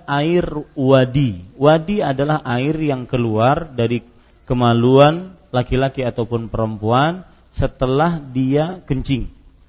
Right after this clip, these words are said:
Setelah dia kencing. Kemudian di sana ada madhi. Madhi adalah, atau wadi tadi juga air yang keluar kalau seandainya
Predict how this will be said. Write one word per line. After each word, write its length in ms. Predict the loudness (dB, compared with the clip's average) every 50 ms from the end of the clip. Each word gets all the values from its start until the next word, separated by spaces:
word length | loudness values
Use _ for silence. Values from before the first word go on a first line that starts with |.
| _ _ _ _ _ _ _ -14
Setelah 720 | -12 -12 -8 -4 -2 0 2 4 4 2 2 -2 -6 -12 -16 -10
dia 480 | -4 -2 0 0 0 0 -2 -4 -8 -14 _ _ -6
kencing. 400 | -6 -6 -4 -6 -6 -6 -8 -12 -20 _ _ _ _ _ _ _
Kemudian 400 | -2 0 0 4 4 4 4 4
di 160 | 2 0 0
sana 320 | 0 0 0 0 0 0
ada 400 | 0 2 2 2 2 2 -2 -4
madhi. 560 | 0 2 4 8 8 8 8 8 6 2 -2 -10 -16 -20 _ _ _ _ _ _ -2
Madhi 640 | 0 2 4 4 2 2 0 0 -2 -4 -8 -12 -12 _
adalah, 720 | -6 -6 -2 0 0 0 0 0 0 0 -2 -4 -8 -12 -18 -20 _ _
atau 480 | -2 -2 0 0 0 0 0 -2 -6 -2 4
wadi 320 | 6 6 6 6 6 2 2
tadi 320 | 2 2 2 0 0 -2
juga 240 | -2 0 2 2 2 2
air 160 | 0 0 0 0
yang 240 | 0 -2 -2 -4
keluar 480 | -4 -4 -4 -2 0 2 2 2 0 -2 -4 -2
kalau 560 | 0 0 2 2 2 0 0 0 -2 -4 -4
seandainya 1200 | -4 -6 -4 -4 -6 -6 -8 -6 -2 -2 0 0 -2 -4 -6 -6 -6 -4 -4 -4 -6 -8 -12